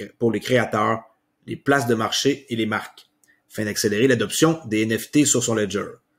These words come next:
Ce fonds permettra notamment de trouver de nouvelles utilisations des N F T sur Ripple. Ce fonds combiné aux possibilités offertes par le ledger de Ripple Labs,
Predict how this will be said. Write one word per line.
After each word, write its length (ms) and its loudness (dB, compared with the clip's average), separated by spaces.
Ce 140 -14
fonds 160 -2
permettra 460 0
notamment 460 0
de 100 -2
trouver 520 0
de 60 -2
nouvelles 320 4
utilisations 800 -2
des 200 -6
N 160 -4
F 120 -8
T 100 -2
sur 160 -4
Ripple. 320 -4
Ce 160 -2
fonds 220 4
combiné 540 4
aux 60 -4
possibilités 580 0
offertes 400 -2
par 100 -2
le 100 -4
ledger 380 0
de 80 -6
Ripple 320 0
Labs, 240 4